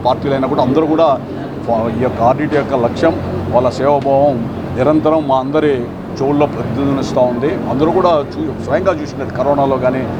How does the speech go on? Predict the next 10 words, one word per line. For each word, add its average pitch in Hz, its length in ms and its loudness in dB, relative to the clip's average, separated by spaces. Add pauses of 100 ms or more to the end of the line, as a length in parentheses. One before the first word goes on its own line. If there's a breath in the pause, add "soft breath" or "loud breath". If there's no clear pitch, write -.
(200)
మదనపల్లి 131 420 0
హాస్పిటల్, 113 340 0
వైద్య 123 240 2
ఆరోగ్య 139 260 4
శాఖ 131 220 -2
మంత్రి 127 200 0 (440)
సత్యకుమార్ 139 400 -2
గారితో 117 240 -4
నేను 120 240 -2
మాట్లాడాను. 117 440 0